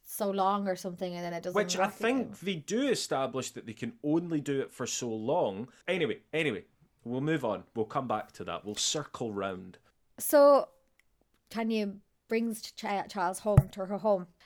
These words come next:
Speaker 1: and then she brings him into her room, and, like, this girl's room is just, like, littered with her underwear.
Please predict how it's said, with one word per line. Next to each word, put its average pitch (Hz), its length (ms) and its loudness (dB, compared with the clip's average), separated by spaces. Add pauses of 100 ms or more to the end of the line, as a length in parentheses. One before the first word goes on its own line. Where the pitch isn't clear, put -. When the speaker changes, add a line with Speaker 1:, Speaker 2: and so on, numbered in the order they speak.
(160)
Speaker 1:
and 247 120 0
then 277 160 4
she 311 120 -2
brings 294 260 0
him 294 100 -2
into 262 220 -2
her 208 100 4
room, 196 420 0 (1000)
and, 254 100 0
like, 277 200 2
this 359 180 0
girl's 370 380 2
room 311 400 2
is 233 200 -2
just, 240 260 -4
like, 233 240 4
littered 220 640 2
with 208 220 -2
her 214 120 -4
underwear. 208 640 0